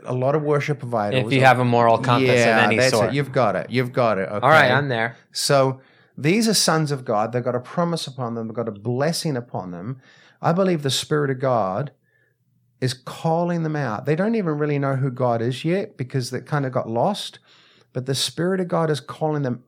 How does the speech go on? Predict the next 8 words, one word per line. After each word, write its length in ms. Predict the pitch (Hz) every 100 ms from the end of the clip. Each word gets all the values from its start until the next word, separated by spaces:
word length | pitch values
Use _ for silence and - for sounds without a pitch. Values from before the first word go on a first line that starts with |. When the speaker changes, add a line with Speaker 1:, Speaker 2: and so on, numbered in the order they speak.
| -
Speaker 1:
out 220 | 143 156
of 200 | 151 139
the, 320 | 147 135 131 _ _ _ _ -
out 140 | 143
of 80 | 151
the 80 | 139
secular, 1200 | 127 - - 185 - - 165 160 151 147 147 139 _ _ _ _ _ -
carnal, 1000 | - 160 147 147 143 143 139 135 135